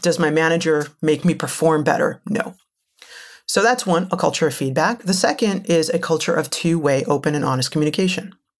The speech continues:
Within the nonprofit sector,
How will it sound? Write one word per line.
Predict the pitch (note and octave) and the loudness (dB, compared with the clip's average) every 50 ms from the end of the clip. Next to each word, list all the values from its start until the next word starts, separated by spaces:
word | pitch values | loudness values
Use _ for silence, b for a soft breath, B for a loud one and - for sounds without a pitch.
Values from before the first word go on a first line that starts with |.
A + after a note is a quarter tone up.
| _ _ _ _ _ _ _ _ _ _ _ _ _ _ _ | _ _ _ _ _ _ _ _ _ _ _ _ _ _ _
Within | - D#3 E3+ - F3+ F#3+ G#3 G#3+ | -6 -4 -2 0 2 2 2 2
the | G#3 G3+ | 2 2
nonprofit | F3 D3+ D3 D3 C#3+ - D#3 D3 D3 - - | 2 2 2 0 0 0 0 0 0 -2 -4
sector, | - - D3 - - - C#3 C3+ B2+ B2 B2+ | -2 -2 -2 -4 -4 -4 -2 -2 -2 -2 -4